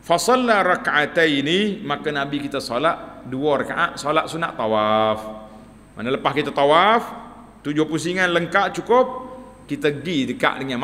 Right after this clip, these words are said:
makam Ibrahim, kita semaya sunat tawaf. Kalau tak boleh dekat, jauh sikit. Yang pentingnya sudut makam Ibrahim sini, kita duduk belakang jauh lagi pun tak apa. Muka musim ni musim orang ramai.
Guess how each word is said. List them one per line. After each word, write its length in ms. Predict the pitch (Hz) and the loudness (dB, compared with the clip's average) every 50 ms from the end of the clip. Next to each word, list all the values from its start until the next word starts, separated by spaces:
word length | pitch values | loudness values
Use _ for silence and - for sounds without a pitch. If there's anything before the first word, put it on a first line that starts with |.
| 156 | -4
makam 160 | - - 170 151 | -2 -2 -2 -2
Ibrahim, 480 | 160 147 165 160 190 214 240 262 254 - - - - - - - - | 0 -2 0 2 4 4 4 2 0 -6 -10 -14 -16 -16 -18 -18 -14
kita 240 | - 131 110 - 131 | -12 -10 -6 -6 -4
semaya 240 | 120 123 120 113 107 | -2 -2 -2 -2 -2
sunat 240 | 110 117 113 120 127 - - - - - - | -4 -6 -6 -6 -8 -8 -12 -18 -14 -12 -10
tawaf. 160 | 95 82 - - - - - - - - - - - - - - - - - - - - - - - - - - - - - - - - - - - - - - - - | -10 -10 -10 -14 -18 -20 -20 -20 -20 -20 -20 -20 -20 -20 -20 -20 -20 -20 -20 -20 -20 -20 -20 -20 -20 -20 -20 -20 -20 -20 -20 -20 -20 -20 -20 -20 -20 -20 -20 -14 -8 -2
Kalau 160 | 208 240 247 | 0 0 2
tak 160 | 233 220 208 | 2 2 4
boleh 240 | 226 247 247 226 214 | 4 6 6 4 4
dekat, 240 | - - 233 233 233 - - - - - - - - | 2 -2 -6 -6 -6 -8 -12 -12 -12 -14 -18 -12 -6
jauh 240 | 131 113 120 120 | -2 0 0 0
sikit. 320 | 120 185 202 - 240 233 208 - - - - - | 0 -2 -6 -6 -6 -8 -8 -8 -12 -14 -2 0
Yang 160 | - 196 190 | 0 2 2
pentingnya 340 | 220 220 240 254 262 269 233 208 127 131 127 | 2 0 0 0 0 0 -2 -2 -4 -8 -6
sudut 320 | - 208 226 180 151 139 - - - - | -2 -2 0 0 0 -2 -4 -6 -8 -8
makam 320 | - 151 - - 151 156 | -8 -6 -4 -2 -2 0
Ibrahim 240 | 165 165 160 165 156 | 2 2 2 2 2
sini, 560 | - 180 196 254 294 349 - - - - - | 2 2 2 2 0 -2 -4 -8 -14 -16 -14
kita 320 | - - 131 - 151 143 | -14 -14 -4 0 0 0
duduk 160 | 151 147 139 135 | 2 2 2 2
belakang 400 | - 135 131 131 127 127 127 123 | 2 4 4 4 4 4 4 4
jauh 200 | 131 135 131 117 | 4 4 4 4
lagi 160 | 113 - 170 156 | 2 0 0 -4
pun 160 | 131 113 - | -8 -8 -8
tak 160 | - - - | -10 -10 -12
apa. 80 | - - - - - - - - - - - - - - - 147 | -16 -18 -20 -20 -20 -20 -20 -20 -20 -20 -20 -20 -20 -18 -14 -8
Muka 160 | 147 139 143 | -4 -2 -2
musim 240 | 147 147 139 143 143 | -2 -2 -2 -2 -2
ni 80 | 143 147 | -2 -2
musim 240 | 151 131 123 131 | -2 0 0 2
orang 240 | 123 127 123 113 107 | 2 4 2 2 2
ramai. 320 | 110 117 117 113 104 95 | 0 0 -2 -2 -2 -4